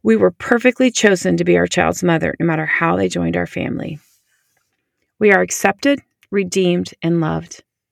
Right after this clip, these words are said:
Jesus thought so much of us that he died for us." When we accept Christ's work in our lives and know, not just in our heads, but also in our hearts, that our identity is in Christ,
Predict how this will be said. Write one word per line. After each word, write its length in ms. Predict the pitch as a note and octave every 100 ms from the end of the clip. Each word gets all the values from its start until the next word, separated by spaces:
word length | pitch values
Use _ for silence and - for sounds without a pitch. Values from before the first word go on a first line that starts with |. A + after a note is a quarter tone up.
| _ _ _ - - _ _
Jesus 380 | - G3 A3 -
thought 360 | - G#3 G#3 -
so 220 | - B3
much 240 | B3 A3
of 100 | F#3+
us 180 | F3 E3
that 120 | F3
he 100 | F3
died 300 | E3 - -
for 180 | - -
us." 400 | C2 - - - _ _ _ _ _ _ - - _
When 180 | A3 A3
we 140 | A3+
accept 340 | A3+ - C4+ -
Christ's 340 | - B3+ A#3+
work 180 | A3 G3+
in 100 | G3+
our 120 | F#3+
lives 380 | F#3+ F#3+ F#3+ - -
and 180 | G3+
know, 380 | G#3 F#3+ F#3 - -
not 200 | F#3 -
just 260 | - G3+ -
in 80 | A#3+
our 100 | B3+
heads, 320 | G#3+ G3 G3
but 160 | - -
also 260 | F3+ -
in 140 | - G3
our 100 | G3
hearts, 300 | F#3 F3+ -
that 100 | -
our 140 | F3 F3+
identity 500 | E3+ F3+ F#3+ G#3 -
is 120 | G#3
in 80 | G3+
Christ, 480 | F3+ E3+ E3+ -